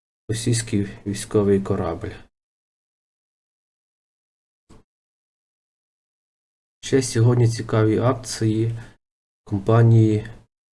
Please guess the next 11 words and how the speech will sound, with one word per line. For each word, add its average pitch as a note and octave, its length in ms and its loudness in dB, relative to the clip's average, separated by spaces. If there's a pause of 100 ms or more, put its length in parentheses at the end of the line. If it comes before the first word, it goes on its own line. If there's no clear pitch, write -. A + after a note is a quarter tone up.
(120)
Б A2+ 680 2
М G#2+ 260 0
В. G2 500 -4 (2250)
Б F#2+ 100 -2
М A#2 200 6
В A#2 300 4
падають G#2+ 460 2
після G#2 460 -4 (340)
витрат A#2+ 560 0 (460)
на F#2+ 120 0
відгук A#2+ 680 2